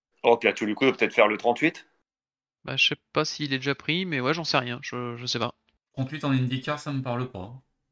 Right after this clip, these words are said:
Speaker 2: Euh,
Speaker 1: Là,
Speaker 2: là,
Speaker 1: comme
Speaker 2: comme
Speaker 1: ça,
Speaker 2: ça,
Speaker 1: ça
Speaker 2: ça
Speaker 1: me
Speaker 2: me
Speaker 1: parle
Speaker 2: parle
Speaker 1: pas
Speaker 2: pas non
Speaker 1: non
Speaker 2: plus.
Speaker 1: plus.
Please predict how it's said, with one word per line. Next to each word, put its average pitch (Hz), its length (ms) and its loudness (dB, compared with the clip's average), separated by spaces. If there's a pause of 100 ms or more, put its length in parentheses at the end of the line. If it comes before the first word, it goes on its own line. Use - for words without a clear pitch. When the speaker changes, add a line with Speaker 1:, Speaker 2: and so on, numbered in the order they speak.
(680)
Speaker 2:
Euh, - 100 -6
Speaker 1:
Là, 110 60 0
Speaker 2:
là, 139 160 10
Speaker 1:
comme 120 80 -6
Speaker 2:
comme 135 140 4
Speaker 1:
ça, 160 160 4
Speaker 2:
ça, 156 60 4
Speaker 1:
ça 147 60 -2
Speaker 2:
ça 143 80 4
Speaker 1:
me 131 60 0
Speaker 2:
me 127 40 -10
Speaker 1:
parle 123 180 4
Speaker 2:
parle 120 100 -4
Speaker 1:
pas 131 60 4
Speaker 2:
pas 127 40 4
non 131 120 0
Speaker 1:
non 127 40 0
Speaker 2:
plus. 123 180 -4
Speaker 1:
plus. - 180 -16